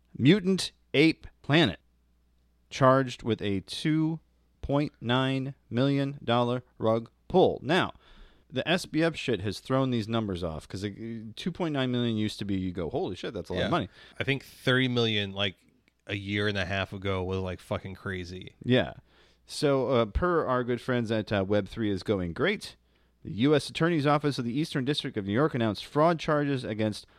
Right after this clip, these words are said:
Speaker 1: Aurélien Michel, a twenty-four-year-old French national living in Dubai. Michel, under the alias James. You have a kick-ass name like Aurélien Michel.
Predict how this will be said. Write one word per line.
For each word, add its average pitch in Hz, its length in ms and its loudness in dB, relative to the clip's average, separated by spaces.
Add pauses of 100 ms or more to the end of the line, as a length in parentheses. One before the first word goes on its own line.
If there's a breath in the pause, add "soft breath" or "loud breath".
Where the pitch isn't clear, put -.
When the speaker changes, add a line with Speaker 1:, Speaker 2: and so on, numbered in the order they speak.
(120)
Speaker 1:
Aurélien 156 520 6
Michel, 143 640 2
a 92 120 -2
twenty-four-year-old 135 760 2
French - 360 0
national 127 480 0
living 143 240 4
in 110 120 2
Dubai. 113 460 4 (560 soft breath)
Michel, 175 680 2
under 139 200 4
the 135 160 4
alias 143 460 6 (140)
James. 104 720 2 (680)
You 202 140 0
have 247 180 4
a 190 60 4
kick-ass 208 560 2
name 175 240 4
like 139 160 2
Aurélien 160 580 6
Michel. 147 640 4